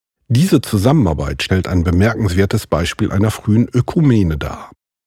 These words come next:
Mitglieder vieler bedeutender Hagener Familien haben hier ihre letzte Ruhe gefunden.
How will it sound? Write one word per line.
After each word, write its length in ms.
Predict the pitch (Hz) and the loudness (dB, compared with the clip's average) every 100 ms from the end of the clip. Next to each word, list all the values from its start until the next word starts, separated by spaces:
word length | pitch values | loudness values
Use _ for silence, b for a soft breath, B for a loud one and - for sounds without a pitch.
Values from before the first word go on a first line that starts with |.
| _ _ _ B B - | _ _ _ B B 0
Mitglieder 580 | 135 - 95 85 67 | 0 0 -4 -2 -4
vieler 360 | - - 196 110 | -6 -2 2 2
bedeutender 600 | 90 87 104 - 101 87 | 0 0 0 0 0 0
Hagener 320 | 101 110 98 | 0 0 -2
Familien 640 | - 92 95 117 151 123 | -2 0 0 2 2 2
haben 220 | 110 120 110 | 0 0 0
hier 340 | 127 120 - | 0 0 0
ihre 160 | 95 110 | 0 0
letzte 380 | 95 - - | 0 -2 -2
Ruhe 340 | 139 110 98 85 | 0 2 0 0
gefunden. 560 | 85 - 95 92 104 | -2 0 0 2 0